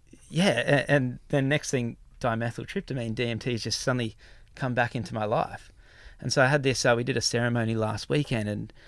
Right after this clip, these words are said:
and, uh, it was the same thing. I shot off, and I, and I set intention. It's like, "I need to heal my heart, need to heal this pattern. Why did I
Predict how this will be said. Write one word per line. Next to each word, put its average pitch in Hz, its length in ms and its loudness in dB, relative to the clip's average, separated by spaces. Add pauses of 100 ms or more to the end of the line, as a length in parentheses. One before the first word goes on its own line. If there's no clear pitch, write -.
(200)
and, 117 360 0
uh, 123 180 0
it 117 40 -2
was 113 120 -6
the 139 60 -4
same 123 320 0
thing. 185 200 -2
I - 80 -6
shot 160 360 0
off, 131 260 -2
and 123 80 -6
I, 113 80 0
and 120 180 -2
I 117 140 -2
set 135 300 -2
intention. 123 500 -4
It's 113 120 -8
like, 123 120 -4
"I 117 40 -4
need 123 200 0
to 123 80 0
heal 120 160 -2
my 120 140 -2
heart, 117 280 -2
need 120 140 -2
to 120 80 -6
heal 127 160 0
this 110 140 -4
pattern. 120 420 0
Why 123 160 6
did 135 140 4
I 117 180 6